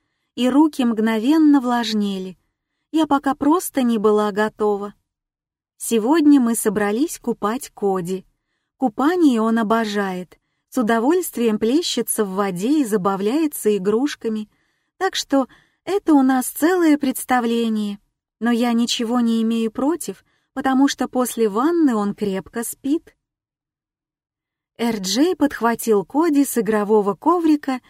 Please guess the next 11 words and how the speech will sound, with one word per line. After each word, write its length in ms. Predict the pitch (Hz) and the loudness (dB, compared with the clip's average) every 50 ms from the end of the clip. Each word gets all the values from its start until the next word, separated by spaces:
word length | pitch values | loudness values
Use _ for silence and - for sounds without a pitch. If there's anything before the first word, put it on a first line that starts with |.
| _ _ _ _ | _ _ _ _
и 100 | - 240 | -6 -6
сделал 520 | 208 180 165 160 208 294 359 349 320 302 277 | -4 -4 -2 0 0 2 2 2 2 2 2
ему 380 | 240 220 240 240 240 254 254 | 0 0 -2 0 0 0 0
пррр 460 | - _ - 294 330 - - 330 311 | -2 _ -2 0 0 2 0 0 0
в 80 | 247 214 | -2 -2
живот. 520 | 202 190 208 233 196 185 185 175 170 160 - _ _ _ _ _ _ _ _ _ _ _ _ _ _ | -4 -2 -2 -2 -2 0 -2 -2 -2 -4 -6 _ _ _ _ _ _ _ _ _ _ _ _ _ _
Малыш 520 | 214 233 220 220 220 247 311 359 - - | 0 0 2 2 2 2 0 0 0 -2
радостно 640 | 262 233 240 262 320 349 302 294 302 294 - 247 247 | -2 0 0 2 2 2 4 2 2 2 0 -2 -2
взвизгнул 720 | 226 214 196 202 190 214 220 247 240 214 185 214 214 208 196 | -2 -2 -4 -4 -4 -2 -2 -2 -4 -4 -4 -4 -2 -2 -2
и 60 | 202 | -2
засмеялся. 1040 | 196 175 208 202 - - 208 208 196 185 190 190 185 185 185 180 - - - - - | -2 -2 -2 -2 -2 -4 -4 -4 -4 -6 -6 -6 -6 -6 -8 -8 -10 -12 -14 -16 -18